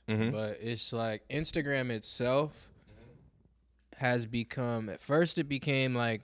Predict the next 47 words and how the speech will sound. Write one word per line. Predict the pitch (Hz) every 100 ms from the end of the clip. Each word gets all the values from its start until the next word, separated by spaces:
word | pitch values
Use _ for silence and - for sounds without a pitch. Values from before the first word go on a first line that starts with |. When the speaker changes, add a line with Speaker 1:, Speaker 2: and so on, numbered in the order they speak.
| - _ _ -
Speaker 2:
"Let | 127
me | 143
update | 131 135 131 135 120 113 -
where | 113 123
I'm | 110 101
at. | 107 101 82 _ -
Speaker 1:
Mm-hmm. | 92 104 - _ _ _ _ _ -
Speaker 2:
I'm | 123
gonna |
take | 135 120
a | 113
photo | - 120 113
of | 107 101
exactly | 98 107 123 127 127
where | 120 120
I'm | 113
at. | 117 113 -
Here's | 123 131
some | - 107 104
random | 117 120 113 110
ass | 107 98
shit. | - 104 101 -
Speaker 1:
Right. | 101 90 - - -
Speaker 2:
Who | 110
cares? | 120 113 101 - - _ _ _ _
Here's | - 117
a |
selfie. | 113 120 110 - 90 - _ _
Speaker 1:
Right. | 101 98 - _ _ _ -
Speaker 2:
Who | 110
cares? | 120 107 104 107
Like, | 92 92
this | 117 -
is | 107
where | 113
I'm | 117 113
at, | 113 -
what | 104 107
I'm | 104
doing | 101 95
right | 104 104
now. | 90 87
Speaker 1:
Mm-hmm. | 98 92 95 -
Speaker 2:
I | 85
posted | - 104 98 82 73
it. | - -
Cool." | - 90 -